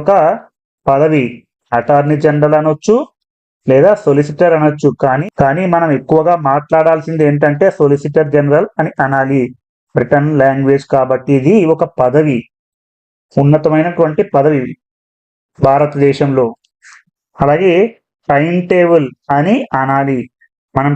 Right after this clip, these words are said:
టైమ్ టేబుల్ వేసుకొని చదవాలంటుంటాం, కానీ ఇక్కడ అమెరికన్ లాంగ్వేజ్ లో షెడ్యూల్ అంటుంటాం.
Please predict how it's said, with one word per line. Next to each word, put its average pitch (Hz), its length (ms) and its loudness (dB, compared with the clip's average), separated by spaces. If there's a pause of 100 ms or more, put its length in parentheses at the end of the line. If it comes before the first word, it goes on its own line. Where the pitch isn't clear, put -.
టైమ్ 143 260 0
టేబుల్ 160 260 0
వేసుకొని 151 360 0
చదవాలంటుంటాం, 143 800 0 (720)
కానీ 156 280 0 (680)
ఇక్కడ 151 200 0 (240)
అమెరికన్ 160 460 0
లాంగ్వేజ్ 156 360 0
లో 180 40 4 (120)
షెడ్యూల్ 151 460 2
అంటుంటాం. 147 440 0